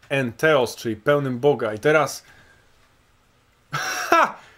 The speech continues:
Kumacie, że czasem mówi ateista do ateisty: „Ale jesteś entuzjastyczny”. I nawet nie wie, co powiedział. <laughs> Chcę być entuzjastyczny w tym roku, czyli pełen Boga.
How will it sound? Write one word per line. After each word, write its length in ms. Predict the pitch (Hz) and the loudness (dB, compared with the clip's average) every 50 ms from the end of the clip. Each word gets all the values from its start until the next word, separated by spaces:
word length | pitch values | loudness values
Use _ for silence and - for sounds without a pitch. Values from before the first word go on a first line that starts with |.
| _ _ _ _ | _ _ _ _
Kumacie, 540 | - - 294 294 294 285 277 277 277 262 233 | 0 2 4 6 6 6 4 4 2 0 0
że 120 | 233 247 | 0 2
czasem 320 | - - 240 - 247 254 240 | 2 2 2 2 2 0 2
mówi 300 | 240 233 214 226 233 208 | 2 2 2 4 4 4
ateista 540 | 214 214 - 220 233 226 208 - 226 220 | 4 4 4 2 2 2 0 2 2 2
do 160 | 196 202 202 196 | 4 4 4 4
ateisty: 580 | 190 196 196 202 196 - - - 170 165 165 - | 4 2 0 0 0 -4 -4 -2 -2 -2 0 2
„Ale 240 | 202 254 277 262 | 4 4 6 6
jesteś 280 | 233 214 220 220 208 - | 4 2 0 -4 -6 -4
entuzjastyczny”. 920 | 196 185 156 196 190 175 190 180 160 - - 190 - - - 110 104 101 - _ _ _ _ _ _ _ _ - | -4 -4 -2 -2 0 2 2 2 0 -2 -8 -8 -8 -8 -6 -6 -8 -8 -10 _ _ _ _ _ _ _ _ 0
I 120 | 180 185 | 2 4
nawet 300 | 190 185 180 175 170 165 | 6 6 4 4 2 2
nie 80 | 185 180 | 2 2
wie, 100 | 175 160 | 2 2
co 140 | - 143 | 0 -4
powiedział. 460 | - - 170 226 190 139 127 104 107 - | -4 0 2 2 2 2 0 -2 -4 -6
<laughs> 40 | _ - 160 - - 269 247 - - - - - - - 294 - - - - - _ - 277 247 - 233 214 190 - - 208 196 - - - - 202 190 - - - - 220 185 - - 196 247 269 247 233 214 196 175 156 147 - - - - - _ _ _ _ _ _ _ _ _ _ _ _ - - | _ -8 -4 0 2 2 2 0 -4 -12 -4 2 2 4 4 2 -2 -10 -20 -10 _ 0 2 2 4 2 0 0 0 -4 -4 -4 -4 -4 -4 -8 -6 -6 -6 -6 -8 -12 -8 -8 -6 -2 -2 -2 0 0 -2 -4 -6 -8 -12 -18 -20 -20 -20 -20 -20 _ _ _ _ _ _ _ _ _ _ _ _ -20 -20
Chcę 240 | - - - 180 175 | -6 0 2 2 4
być 180 | 170 165 165 | 4 2 2
entuzjastyczny 880 | 185 156 139 - 156 147 135 151 143 143 - - 170 156 - - 143 | 0 -2 0 0 0 2 2 2 2 2 0 -2 -2 -2 -2 -2 -6
w 80 | 131 - | -6 -6
tym 120 | - 131 | -6 -2
roku, 280 | 131 135 127 - - 120 | 0 0 -2 -2 -4 -10
czyli 240 | - - 120 117 110 | -10 -10 -8 -8 -4
pełen 340 | - 156 160 156 143 131 127 | 0 2 2 2 2 0 0
Boga. 280 | 139 135 110 - - | -2 -2 -2 -4 -10